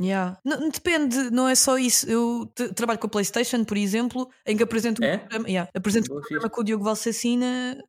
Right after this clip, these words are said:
Speaker 1: eh, sobre a PlayStation. Depois fiz também uma cena com a W T F, que era o game, também era apresentar.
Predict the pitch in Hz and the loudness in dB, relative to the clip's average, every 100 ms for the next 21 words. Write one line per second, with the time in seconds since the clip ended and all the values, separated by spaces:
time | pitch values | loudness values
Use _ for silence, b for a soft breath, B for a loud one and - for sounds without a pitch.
0 | - 214 208 202 190 185 175 180 - - | -4 0 0 0 0 0 -2 -6 -12 -20
1 | _ - 208 202 202 196 - 190 180 170 | _ -4 -2 -2 -2 -4 0 0 0 -4
2 | 160 b b b _ _ 233 220 247 - | -6 b b b _ _ 0 2 2 2
3 | 233 233 226 233 220 233 226 226 214 214 | 2 4 4 2 2 0 2 0 0 0
4 | 233 233 262 240 214 202 220 240 240 240 | 2 2 2 0 0 2 2 2 0 -2
5 | - _ _ _ _ _ 226 226 226 220 | -8 _ _ _ _ _ 0 2 4 2
6 | 220 214 220 220 202 | 0 0 0 0 0